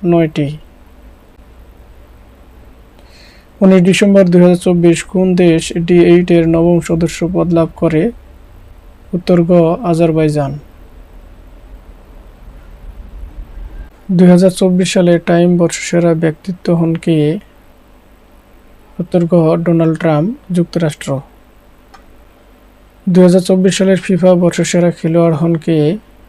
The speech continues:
উত্তর ঘ, ভিনিসিয়াস জুনিয়র। ফরবেজের দুই হাজার চব্বিশ সালের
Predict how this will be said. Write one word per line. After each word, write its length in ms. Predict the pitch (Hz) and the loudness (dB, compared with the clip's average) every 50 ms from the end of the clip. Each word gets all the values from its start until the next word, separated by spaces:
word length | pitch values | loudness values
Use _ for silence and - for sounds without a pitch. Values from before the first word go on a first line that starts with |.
| - _ _ _ _ _ _ _ _ - - _ _ _ _ _ _ _ _ _ - _ - | -20 _ _ _ _ _ _ _ _ -20 -20 _ _ _ _ _ _ _ _ _ -20 _ -20
উত্তর 340 | - - - 185 175 170 | -20 -8 -2 0 0 0
ঘ, 100 | 160 - 170 180 175 165 156 156 185 240 - _ _ _ _ _ _ - - - - - | 0 0 2 2 2 2 2 0 -2 -6 -10 _ _ _ _ _ _ -20 -20 -20 -10 -2
ভিনিসিয়াস 840 | - 180 180 180 175 175 - - 175 175 175 170 165 165 - - - 175 | 2 4 4 4 4 2 0 -2 0 2 2 2 0 -2 -6 -10 -6 -6
জুনিয়র। 440 | 170 170 175 170 165 156 147 135 139 - - - _ _ _ - _ _ _ _ _ - _ _ - - _ _ - - _ _ _ _ - _ _ _ _ _ _ _ | -2 -2 0 0 0 0 -2 -4 -6 -10 -14 -20 _ _ _ -20 _ _ _ _ _ -20 _ _ -20 -20 _ _ -20 -20 _ _ _ _ -20 _ _ _ _ _ _ _
ফরবেজের 720 | - - 190 185 185 190 185 196 190 185 196 196 190 202 - - - | -4 2 4 4 4 6 4 4 4 4 4 2 2 2 -2 -4 -2
দুই 120 | 180 175 | 2 2
হাজার 180 | 175 170 170 160 | 4 4 2 0
চব্বিশ 440 | - - 180 175 170 180 175 - - | 0 -2 -2 0 0 0 -2 -2 0
সালের 240 | 180 175 180 175 | 0 2 2 0